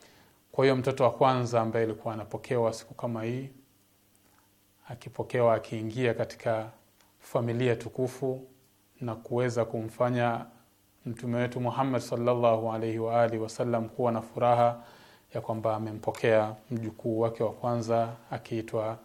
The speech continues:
Al-Imamu Al-Hasan alayhi salam. Kwa hiyo hili ndio tukio ambalo limetokea katika mwezi huu au katika tarehe hii ambayo tuko nayo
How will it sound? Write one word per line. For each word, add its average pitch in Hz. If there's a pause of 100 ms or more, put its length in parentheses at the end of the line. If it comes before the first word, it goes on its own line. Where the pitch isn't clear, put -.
(280)
Al-Imamu 113
Al-Hasan 104
alayhi 101
salam. 85 (1040)
Kwa 143
hiyo 143
hili 165 (100)
ndio 139
tukio 131 (520)
ambalo 120
limetokea 120 (180)
katika -
mwezi 110
huu 156 (600)
au 117
katika 120
tarehe 113
hii 117
ambayo 104
tuko 107
nayo 120